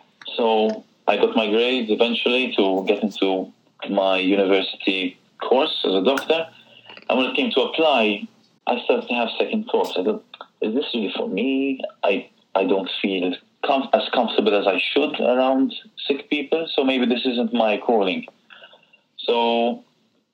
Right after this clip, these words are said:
I, I took a step back, I looked at the bigger picture, and I said, "Is there another way I can help people, you know, w-, medically?" And there was this path in front of me,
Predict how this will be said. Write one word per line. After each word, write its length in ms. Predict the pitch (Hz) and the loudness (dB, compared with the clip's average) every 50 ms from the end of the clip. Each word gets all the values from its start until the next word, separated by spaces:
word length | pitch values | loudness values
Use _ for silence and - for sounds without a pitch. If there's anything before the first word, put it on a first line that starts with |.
| - - - - | -18 -12 -4 0
I, 320 | 113 117 113 113 107 - _ _ _ _ - | 2 2 2 2 0 -4 _ _ _ _ -2
I 100 | 110 113 | -2 0
took 120 | 123 139 135 | 0 0 -2
a 60 | 135 | -2
step 260 | - - 127 110 107 | 0 0 0 2 2
back, 300 | 113 135 165 185 - - - - - - | 0 0 0 -2 -6 -10 -16 -16 -12 -6
I 80 | - 110 | -4 -2
looked 180 | 107 113 - - | -2 -2 -4 -4
at 60 | 110 | -4
the 60 | 107 | -4
bigger 240 | 98 104 101 101 - - | -2 -2 -2 -2 -2 -2
picture, 400 | - - - - - 147 156 190 - - _ _ _ _ _ _ _ _ _ _ _ - | -4 -6 -6 -4 -4 -4 -4 -4 -8 -14 _ _ _ _ _ _ _ _ _ _ _ -4
and 80 | - 120 | -2 0
I 80 | 120 117 - | 0 0 0
said, 160 | - 127 120 | 0 2 2
"Is 160 | 127 131 131 127 | 2 0 2 2
there 100 | 143 139 | 0 2
another 300 | 135 143 147 131 127 113 | 2 2 4 4 4 4
way 220 | 101 98 95 92 | 4 4 4 2
I 100 | 92 - | 0 0
can 100 | - 107 | -2 -2
help 320 | - - 107 98 95 - - _ - | 0 2 0 0 0 -2 -8 _ -4
people, 500 | 120 110 98 90 - 98 92 95 92 92 - _ _ _ _ _ _ _ _ _ _ _ - | -4 -4 -4 -2 -2 -2 -2 -2 -4 -6 -12 _ _ _ _ _ _ _ _ _ _ _ -6
you 100 | 113 113 | -6 -4
know, 280 | 98 95 110 - - - _ _ _ - | -2 -2 -2 -4 -4 -12 _ _ _ -6
w-, 220 | - 107 107 - 113 | -4 -4 -2 -2 0
medically?" 520 | 110 110 98 95 87 - - 87 82 - _ _ _ _ _ - - - - _ - _ _ _ _ _ _ _ _ _ _ - - | 0 0 0 0 -4 -4 -4 -6 -8 -8 _ _ _ _ _ -20 -20 -20 -20 _ -20 _ _ _ _ _ _ _ _ _ _ -6 -4
And 460 | - 135 135 131 131 131 135 135 120 - - - - - - | -2 0 0 0 2 2 2 0 0 -2 -8 -12 -12 -10 -2
there 140 | - 139 139 | 0 0 0
was 200 | 147 - - - | 0 -2 -2 -2
this 180 | 135 135 135 - - | -2 -2 -2 -4 0
path 300 | - 160 131 107 98 - - - - - - - _ _ _ - | 2 2 2 2 0 -2 -4 -6 -8 -8 -12 -16 _ _ _ -4
in 140 | - 104 107 | -4 -4 -2
front 220 | - 139 139 139 - | 0 0 0 0 -2
of 100 | 151 147 | -2 -2
me, 240 | 180 196 214 - | -2 -2 -4 -6